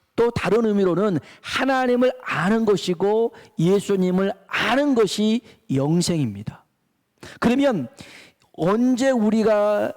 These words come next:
예수님을 알 수 있냐면 예수님을 따라가야 됩니다.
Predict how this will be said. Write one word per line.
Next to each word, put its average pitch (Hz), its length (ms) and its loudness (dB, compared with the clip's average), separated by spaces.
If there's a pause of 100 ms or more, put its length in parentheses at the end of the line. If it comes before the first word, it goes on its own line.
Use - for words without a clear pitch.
예수님을 180 560 2
알 - 280 0
수 220 180 -4
있냐면 143 880 0 (640)
예수님을 135 760 -2 (300)
따라가야 180 560 -4
됩니다. - 640 -14